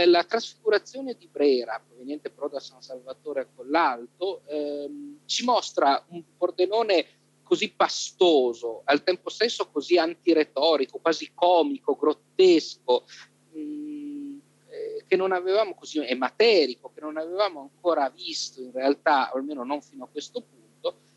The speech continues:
e che a me pare sia veramente indice di una vicinanza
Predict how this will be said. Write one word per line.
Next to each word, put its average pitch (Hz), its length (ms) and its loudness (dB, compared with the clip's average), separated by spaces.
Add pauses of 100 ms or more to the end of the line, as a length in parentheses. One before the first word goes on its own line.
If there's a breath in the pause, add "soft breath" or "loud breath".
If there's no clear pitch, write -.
(100)
e 185 140 2
che 226 320 4 (280)
a 170 100 -4
me 185 180 0
pare 160 380 0
sia 160 400 0
veramente 160 520 0
indice - 560 0
di 151 120 -4
una 151 180 0
vicinanza 160 1080 -2